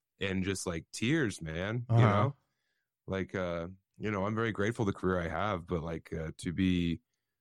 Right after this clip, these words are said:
Speaker 1: uh, you know, kind of anointed by someone who I revere as a king was, was just otherworldly, dude.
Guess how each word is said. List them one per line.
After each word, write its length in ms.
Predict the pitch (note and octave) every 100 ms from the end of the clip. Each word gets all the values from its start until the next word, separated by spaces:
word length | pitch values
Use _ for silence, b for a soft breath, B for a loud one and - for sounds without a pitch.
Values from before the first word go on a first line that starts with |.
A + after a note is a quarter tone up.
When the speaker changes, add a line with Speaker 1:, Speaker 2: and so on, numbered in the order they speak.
| _ E2
Speaker 1:
uh, 500 | D#2+ D2 A#1 G1+ G1+ - _
you 120 | G#2+ G2+
know, 240 | F2 F2
kind 260 | - G2+ F2+
of 80 |
anointed 720 | F2 F2 F#2+ B2+ A#2+ E2 D#2 - _
by 140 | G2+ F#2
someone 400 | - G2+ G2 F2
who 200 | F2 E2+
I 240 | G2 G2
revere 600 | F2 F2+ D#2+ D#2+ G#2 G2 F2
as 140 | D#2+
a 80 | D#2+
king 540 | - F#2+ G2 D#2+ D2 _ -
was, 320 | F2 D2 -
was 180 | F2+ D#2+
just 380 | F2 D#2 - -
otherworldly, 720 | F#2+ F2+ D2+ F2 E2+ C#2 C#2
dude. 240 | - C2